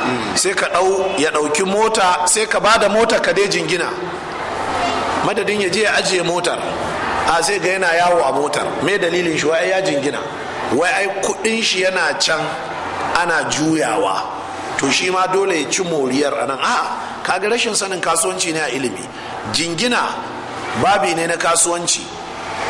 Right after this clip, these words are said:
Speaker 2: amma na taimako ba ta jan riba.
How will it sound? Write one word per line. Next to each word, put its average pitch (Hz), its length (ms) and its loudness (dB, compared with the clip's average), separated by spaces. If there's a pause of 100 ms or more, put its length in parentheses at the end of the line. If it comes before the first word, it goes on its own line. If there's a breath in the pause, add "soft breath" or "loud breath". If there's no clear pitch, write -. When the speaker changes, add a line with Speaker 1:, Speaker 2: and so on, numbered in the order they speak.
(520)
Speaker 2:
amma 165 300 4
na 196 100 2
taimako 143 680 0
ba 190 140 6
ta 170 160 2
jan 147 260 2
riba. 127 260 0